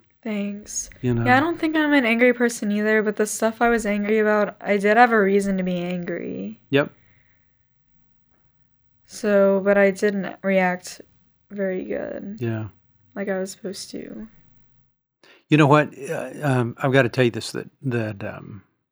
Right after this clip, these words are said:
Speaker 2: Jan and I went through counseling as a couple years ago. And when I began to tell my story to the counselor,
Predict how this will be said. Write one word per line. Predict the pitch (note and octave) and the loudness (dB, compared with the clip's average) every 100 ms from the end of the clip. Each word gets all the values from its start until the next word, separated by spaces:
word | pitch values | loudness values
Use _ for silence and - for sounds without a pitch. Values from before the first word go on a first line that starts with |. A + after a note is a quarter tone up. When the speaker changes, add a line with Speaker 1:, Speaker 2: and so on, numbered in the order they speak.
| _ _ _ _ - | _ _ _ _ -4
Speaker 2:
Jan | A#2+ C3 C3+ | 2 4 4
and | B2 | 2
I | A2+ | 0
went | G#2+ G#2+ | -4 -8
through | B2+ | -8
counseling | A#2 A#2+ A2 - A#2 A2 A2 - _ _ | -4 -4 -4 -8 -10 -12 -14 -18 _ _
as | D3 A#2+ | -8 -6
a | A#2+ | -6
couple | - C3+ - F#2 - _ | -4 -4 -6 -12 -14 _
years | - B2 A2 | -6 -4 -4
ago. | A2+ G2+ F#2 G2+ _ _ _ _ _ _ - | -8 -12 -12 -14 _ _ _ _ _ _ -6
And | B2+ A2+ | -4 -2
when | A#2 | -2
I | A#2+ | -2
began | B2+ B2 B2 A2 | -2 -2 -2 -2
to | G2+ | -6
tell | - B2 | -6 -6
my | A2+ G#2+ | -4 -6
story | - - B2+ B2 A2 | -6 -2 -2 0 -2
to | - | -6
the | A2 | -12
counselor, | - A#2 A2+ - - - - | -6 -6 -6 -8 -10 -12 -12